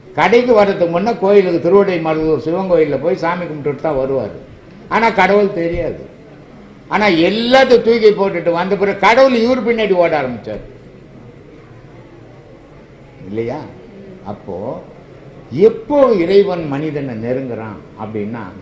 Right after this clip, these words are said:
உலக விஷயத்தை எல்லாத்தையும் எப்போ ஒருத்தன் இழக்கிறானோ அப்ப இறைவன் உன் கூட வந்து சேர்ந்துக்கிறான். அப்பதான் நீ நல்ல குருவா ஆக முடியும். உண்மையான கடவுள் அருள் பெற்றிருந்தான்னா, கடவுளை கண்டிருந்தான்னா,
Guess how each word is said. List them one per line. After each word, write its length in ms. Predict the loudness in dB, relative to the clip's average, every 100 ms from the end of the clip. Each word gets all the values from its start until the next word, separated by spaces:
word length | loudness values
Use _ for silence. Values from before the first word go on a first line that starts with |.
| -20 -10
உலக 380 | -2 0 4 2
விஷயத்தை 460 | 2 -4 -2 0 -2
எல்லாத்தையும் 480 | 0 0 -2 -4 -2
எப்போ 280 | -4 0 0
ஒருத்தன் 580 | 2 2 0 0 -4 -2
இழக்கிறானோ 580 | -2 -2 -4 -6 -8 -10 -12 -6
அப்ப 200 | -4 -2
இறைவன் 460 | -2 0 0 0
உன் 220 | -6 -6
கூட 180 | -6 -6
வந்து 240 | -8 -12 -16
சேர்ந்துக்கிறான். 600 | -16 -16 -18 -20 -20 -20 -20 -20 -20 -20 -20 -20 -20 -20 -18 -10
அப்பதான் 600 | -10 -4 -4 -4 -4 -6
நீ 140 | -6 -8
நல்ல 340 | -8 -8 -8 -8
குருவா 420 | -6 -6 -4 -6 -8
ஆக 180 | -8
முடியும். 460 | -10 -14 -16 -20 -20 -20 -20 -20 -20 -20 -20 -20 -20 -20 -12
உண்மையான 720 | -8 -6 -4 -2 0 0 0
கடவுள் 320 | -2 0 0
அருள் 300 | 0 -2 -4
பெற்றிருந்தான்னா, 640 | -6 -6 -10 -10 -12 -14 -16 -20 -20 -8
கடவுளை 420 | -4 2 2 0
கண்டிருந்தான்னா, 800 | -2 -6 -6 -6 -8 -10 -10 -12